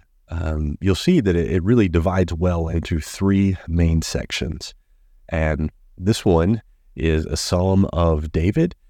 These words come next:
It says, "For the choir director," so it sure seems like this is meant to be sung. Um, I don't really know the tune, though, so I'm not gonna sing that for you today.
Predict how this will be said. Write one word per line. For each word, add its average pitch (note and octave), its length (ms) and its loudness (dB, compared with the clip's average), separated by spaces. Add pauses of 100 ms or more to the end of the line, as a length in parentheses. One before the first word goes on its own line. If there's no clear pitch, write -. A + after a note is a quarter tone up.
(140)
It - 120 -16
says, E2 280 0
"For F#2 320 0
the D#2+ 80 -2
choir F2+ 320 0
director," A2 460 2
so - 180 -6
it C#2+ 140 -8
sure G2 240 0
seems F2+ 340 0
like E2 140 0
this - 180 -6
is D2+ 260 -4
meant E2 280 0
to - 80 -8
be D#2+ 160 0
sung. B2+ 420 -2 (420)
Um, D#2 340 -6 (680)
I - 80 -8
don't G#2 180 0
really A#2 220 4
know A#2 200 4
the B2+ 100 0
tune, G3 320 4
though, D2+ 160 -2
so E2+ 160 -4
I'm E2+ 80 2
not F#2 100 0
gonna E2+ 140 -2
sing G2+ 260 2
that D2+ 180 -2
for D2+ 200 -6
you D2 120 -2
today. D#2+ 360 -2